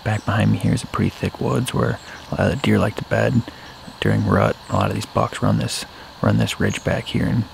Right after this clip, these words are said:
uh, been seeing a lot of, a lot of deer over here this last two years. So, uh, tonight I'm on a doe mission down here.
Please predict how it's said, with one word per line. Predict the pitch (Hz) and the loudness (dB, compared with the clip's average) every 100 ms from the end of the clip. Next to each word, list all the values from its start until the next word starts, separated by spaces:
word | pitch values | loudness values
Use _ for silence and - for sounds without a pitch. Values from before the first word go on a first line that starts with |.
| - - - - - - | -10 -12 -18 -18 -16 -10
uh, | 120 113 104 - - | -8 -8 -10 -16 -4
been | - | -2
seeing | - 110 | 2 2
a | 107 | 2
lot | 123 117 | 2 0
of, | - - | -2 -2
a | 120 | 0
lot | 123 | 0
of | |
deer | - - - | 0 2 4
over | - | 2
here | 110 | 0
this | - 120 - - - - - | 0 -2 -4 -8 -16 -10 -2
last | - - | -2 -2
two | - 113 | 2 4
years. | 120 117 123 | 4 2 0
So, | - - - - - - - - - | 0 0 -2 -10 -18 -18 -18 -20 -10
uh, | 104 - | -8 -6
tonight | - - 101 104 | -6 2 4 4
I'm | - | 2
on | 95 | 0
a | |
doe | 113 - | 0 2
mission | 55 107 - - | 2 2 0 2
down | - 117 | 2 0
here. | 58 110 | 0 0